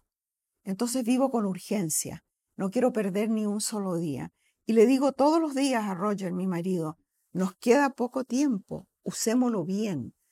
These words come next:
No podemos perder un día en una pelea chica, en celos tontos, en, en nada de eso. Tienen que ser días perfectos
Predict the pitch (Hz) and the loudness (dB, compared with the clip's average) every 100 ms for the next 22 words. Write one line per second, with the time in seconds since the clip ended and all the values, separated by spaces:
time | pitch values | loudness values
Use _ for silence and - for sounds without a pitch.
0 | _ - 208 220 214 214 226 262 269 240 | _ -4 -2 0 2 2 4 2 0 -2
1 | 208 226 226 208 226 233 220 202 - 175 | -2 -2 0 0 -2 -2 -2 -4 -2 -2
2 | 175 190 180 - 208 202 - 208 202 - | -2 -2 -6 -6 -6 -6 -4 -4 -6 -12
3 | _ - 185 185 - 202 220 202 - - | _ -4 0 2 4 2 2 -2 -8 -2
4 | 190 185 196 - 190 - - - _ _ | 0 0 -2 -4 -4 -6 -16 -20 _ _
5 | 196 196 - 214 - 226 240 214 202 196 | -2 -2 -2 -4 -2 2 4 4 4 2
6 | - - 120 - _ _ - 233 254 247 | 0 -4 -8 -12 _ _ -4 0 0 -2
7 | 233 226 190 226 247 214 180 - 190 190 | -2 -2 -2 -2 -2 -6 -8 -2 -2 -2
8 | _ - | _ -12